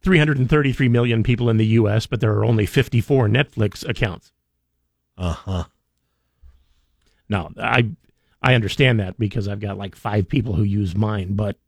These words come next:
Speaker 1: they're all listed, you know, among, among, uh, qualified list-, or qualified users.
Speaker 2: Right.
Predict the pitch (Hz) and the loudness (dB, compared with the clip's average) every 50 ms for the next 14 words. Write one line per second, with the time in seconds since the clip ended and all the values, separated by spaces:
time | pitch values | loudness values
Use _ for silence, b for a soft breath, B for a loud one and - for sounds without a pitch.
0 | _ _ - 147 170 151 175 160 123 135 170 170 117 110 135 180 196 - - - | _ _ -10 -8 -2 0 2 4 4 4 2 0 -2 0 0 0 0 -2 -4 -10
1 | - - 135 151 131 110 80 92 101 120 113 101 98 113 - - - 101 101 101 | -14 -10 -8 -6 -6 -6 -8 -10 -10 -8 -8 -8 -8 -8 -6 -4 -2 -2 -2 -2
2 | 92 98 - _ _ _ _ _ _ _ _ _ _ _ _ 87 92 98 - - | -4 -8 -10 _ _ _ _ _ _ _ _ _ _ _ _ -6 -4 -4 -4 -4
3 | - - - - 123 _ _ _ _ _ _ _ _ _ _ _ _ _ _ _ | -6 -8 -10 -16 -20 _ _ _ _ _ _ _ _ _ _ _ _ _ _ _
4 | _ _ _ _ - - 139 120 107 - - 92 87 90 135 160 139 113 107 98 | _ _ _ _ -4 -2 0 0 0 -2 -4 -6 -4 -4 -4 -4 -4 -6 -8 -8
5 | 101 110 - - 135 120 95 - 101 87 85 107 139 135 90 85 69 - - - | -8 -6 -2 -2 -2 -2 -2 -4 -6 -4 -2 0 0 0 0 -4 -8 -16 -12 -6
6 | - 87 78 69 67 73 | -2 -2 0 0 -2 -6